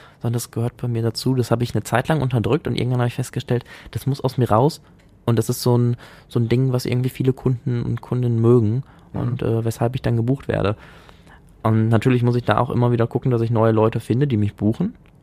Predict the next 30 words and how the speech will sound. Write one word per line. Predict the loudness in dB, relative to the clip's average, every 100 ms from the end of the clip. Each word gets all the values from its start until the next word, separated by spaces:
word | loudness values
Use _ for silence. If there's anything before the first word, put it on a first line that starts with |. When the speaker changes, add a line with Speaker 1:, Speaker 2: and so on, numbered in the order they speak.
| -6
Speaker 1:
Aber | -2 0 2
meistens | 2 0 -4 -2
buchen | -2 0 -2
die |
mich | -2 -2
alle | 0 0
immer | 2 2
wieder. | 0 0 -2 -6 -20 -20 -20 -20 -20 -20 _ -8
Und | -2 2
mein | 2
Terminkalender, | 4 4 4 4 2 4 2 2 2 2 2 -2
äh, | 0
du | 6
weißt | 6 6
selbst, | 4 4 2
wie | 2
oft | 4
wir | 4
den | 4 4
Termin | 4 6
jetzt | 4 2
hier | 0
verschieben | 2 0 2 4
mussten, | 4 2 0 -2
Speaker 2:
Mhm. | 0 0 -2
Speaker 1:
damit | 0 0 0
ich | 4
hier | 4
sein | 4 0
kann. | 0 -4